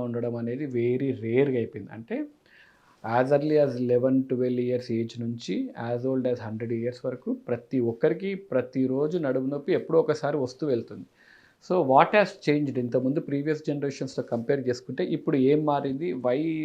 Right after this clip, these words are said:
this back pain has become a more pandemic? అంటే ఈ, ఈ కంట్రీతో సంబంధం లేదు, దేశంతో సంబంధం లేదు, ఆ,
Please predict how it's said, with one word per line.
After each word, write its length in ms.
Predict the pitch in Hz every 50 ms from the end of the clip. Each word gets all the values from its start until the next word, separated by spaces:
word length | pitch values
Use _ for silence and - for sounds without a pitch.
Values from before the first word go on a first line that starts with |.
| 151 131 - - -
this 140 | 135 127 - - -
back 160 | 120 120 120 - -
pain 140 | 147 139 139 135
has 80 | 117 117 117
become 220 | 120 - 135 127 131 127
a 40 | 117 110 107 104
more 260 | 110 113 120 123 131 127 131 - -
pandemic? 420 | 101 104 110 113 123 123 117 113 - -
అంటే 160 | 110 113 165 185 - _ _ - - - - - _ - 131 -
ఈ, 40 | - - 151 147 - - - - - - 170
ఈ 20 | 165 127 - - - 185 - _ _ - 131
కంట్రీతో 400 | 131 135 135 160 156 151 160 151 156 143
సంబంధం 380 | 131 139 143 143 147 147 143 135 139
లేదు, 300 | 139 139 135 135 139 139 139 139 135 131 123 117 120
దేశంతో 380 | 123 127 127 139 131 131 135 127 131
సంబంధం 340 | 127 127 127 127 127 131 131 127 127
లేదు, 260 | 123 123 123 123 123 123 123 120 120 - - -
ఆ, 20 | -